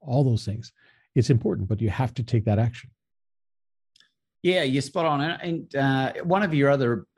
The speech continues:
Speaker 2: um, podcast guests that you interviewed, uh, earlier this year was talking about courage from, like, firefighters and E M Ts and the,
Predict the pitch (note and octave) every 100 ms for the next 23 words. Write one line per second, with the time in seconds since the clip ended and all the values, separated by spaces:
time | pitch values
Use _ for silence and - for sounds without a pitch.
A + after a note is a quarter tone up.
0 | - A#2+ G#2 G2+ - C3+ - C3 A#2 G2+
1 | - G#2 F2 - - G#2 G2 G#2 G#2 G2+
2 | F#2+ F2+ - _ _ _ _ _ _ _
3 | _ - - E2 E2 - G2+ F#2 G2 -
4 | G#2+ F#2 D#2+ F#2 - G#2 F#2 E2+ F2+ F2+
5 | - _ _ _ _ _ _ _ - C#3
6 | D3 C#3 A2+ - - - G2+ G2 F2+ D#2+
7 | - _ _ _ _ - B2+ A#2+ A#2+ -
8 | G#2+ G#2 F2+ E2 F2 F2 G#2+ G#2 F#2+ F#2
9 | A2 G#2 G2 D2+ - F#2 F#2 F2